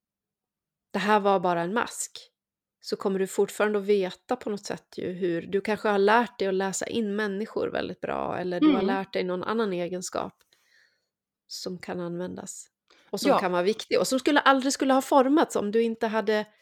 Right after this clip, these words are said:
Speaker 2: Exakt.
Speaker 1: varit rädd. <laughs>
Speaker 2: Nej, men det är precis så.
Speaker 1: Mm.
Speaker 2: Och, och då lära sig att använda den igen då på ett, eh, kärleks-, eh, att,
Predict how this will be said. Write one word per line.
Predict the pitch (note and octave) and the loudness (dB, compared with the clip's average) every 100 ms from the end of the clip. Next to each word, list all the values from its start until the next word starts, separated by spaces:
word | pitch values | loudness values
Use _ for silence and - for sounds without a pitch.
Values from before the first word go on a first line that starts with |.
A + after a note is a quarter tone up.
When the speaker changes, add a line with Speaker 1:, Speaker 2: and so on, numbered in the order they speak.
| _ _ A4 | _ _ -14
Speaker 2:
Exakt. | - - A#4+ - | -12 -14 -10 2
Speaker 1:
varit | A3 - A#3+ | 6 6 8
rädd. | C4 B3+ E3 - _ - - - | 8 6 2 -12 _ -8 -2 8
<laughs> | F4+ - B3 | 8 8 -2
Speaker 2:
Nej, | C#4 F4+ A#4+ B4 B3+ A3+ | 2 4 4 2 0 2
men | D4+ | 2
det | D#4+ | 2
är | |
precis | E4 F4+ - - A4 F4 - | -2 -8 -10 -6 -2 -2 -4
så. | G#3 E3+ - - _ - - G#3+ | -8 -8 -10 -12 _ -20 -20 -14
Speaker 1:
Mm. | G3+ | -6
Speaker 2:
Och, | C#4 G#3 B3+ | -6 -2 -4
och | D4 - C#4 | -4 -10 -6
då | C4 A#3+ A3 A3+ | -4 -2 -4 -4
lära | B3 B3 G#3 G3+ | 0 0 0 -4
sig | - G3+ | -8 -8
att | G3+ - | -8 -8
använda | A3 G#3 F#3 F3+ F3 F3 F3 | -8 -6 -6 -8 -8 -8 -8
den | E3+ E3+ E3+ E3+ E3+ _ _ _ _ _ - | -8 -8 -8 -10 -14 _ _ _ _ _ -8
igen | F#3 F3 E3+ E3+ | -6 -4 -4 -6
då | E3 | -10
på | - F3+ | -10 -10
ett, | E3 _ - | -10 _ -16
eh, | - - - - E3+ _ _ _ - _ | -14 -12 -12 -16 -18 _ _ _ -20 _
kärleks-, | - D4+ D4 G3 F3+ F#3 - - - - - | -6 0 2 0 -2 -8 -12 -20 -18 -20 -14
eh, | F3 F3 - - - - - | -12 -10 -12 -14 -16 -16 -12
att, | G3 | -10